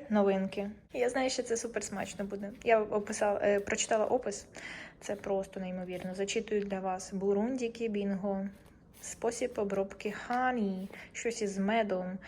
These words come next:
різновид арабіки, бурбон. Це арабіка. А, значить, аромат липовий цвіт, чорна смородина в смаку, помело, акація, якийсь фрукт гогодзі, не знаю такого. Післясмак ягідний,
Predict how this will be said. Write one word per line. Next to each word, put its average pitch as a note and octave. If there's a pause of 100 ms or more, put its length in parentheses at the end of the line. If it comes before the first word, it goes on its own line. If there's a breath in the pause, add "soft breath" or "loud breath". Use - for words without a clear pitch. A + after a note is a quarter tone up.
(200 loud breath)
різновид G#3+
арабіки, A3
бурбон. F#3 (220)
Це G#3+
арабіка. G3+ (560 loud breath)
А, A3+
значить, A3+
аромат A3
липовий A3
цвіт, A3
чорна G#3+
смородина G#3
в G3
смаку, G3+
помело, G3+
акація, G#3+ (560 loud breath)
якийсь A3
фрукт - (200)
гогодзі, G#3 (260)
не G3
знаю F#3+
такого. C4 (340 loud breath)
Післясмак A3+
ягідний, G#3+